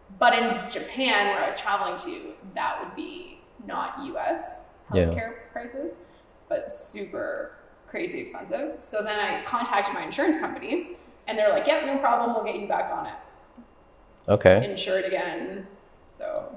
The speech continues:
Speaker 2: So that covers everything from your health to theft?
Speaker 1: I don't think it covers theft. I got the most basic one.
Speaker 2: Yeah.
Speaker 1: 'Cause for me, it was about the healthcare that I was concerned about.
Speaker 2: Mm.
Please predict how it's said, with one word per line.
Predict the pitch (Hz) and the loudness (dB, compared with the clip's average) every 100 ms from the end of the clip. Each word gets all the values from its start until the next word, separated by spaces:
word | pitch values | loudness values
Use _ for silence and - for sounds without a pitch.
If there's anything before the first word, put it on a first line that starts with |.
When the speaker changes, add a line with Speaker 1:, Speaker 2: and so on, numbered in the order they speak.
| - | 0
Speaker 2:
So | - | 4
that | 101 | 10
covers | 101 101 98 | 12 12 10
everything | 101 104 101 101 95 | 10 10 8 6 4
from | 95 90 | 4 6
your | 87 | 6
health | 90 90 90 - - | 8 10 8 4 2
to | 90 87 | 6 6
theft? | 87 95 101 - - - - - - - _ | 6 8 6 4 -12 -18 -20 -20 -20 -20 _
Speaker 1:
I | 202 | -8
don't | 226 214 220 | -4 -4 -4
think | 233 | -4
it | 208 - | -4 -2
covers | 202 190 185 | -4 -4 -8
theft. | - 175 - 196 | -6 -4 -4 -2
I | |
got | 190 185 | 0 0
the | 202 185 | -2 -6
most | - | -8
basic | - - - - | -8 -10 -10 -14
one. | - - - - 92 | -18 -20 -20 -10 -4
Speaker 2:
Yeah. | 82 90 - - | -4 -4 -12 -8
Speaker 1:
'Cause | 208 185 - - | -6 -4 -8 -12
for | 214 | -6
me, | 208 | -2
it | 202 | -2
was | 202 - | -2 -2
about | - - | 0 0
the | - | 0
healthcare | - - - - - - | -4 -6 -6 -6 -6 -6
that | - | -6
I | - | -6
was | - | -8
concerned | - - - - | -16 -18 -18 -16
about. | - - - - - | -12 -12 -12 -12 -2
Speaker 2:
Mm. | 87 82 80 | 0 2 -2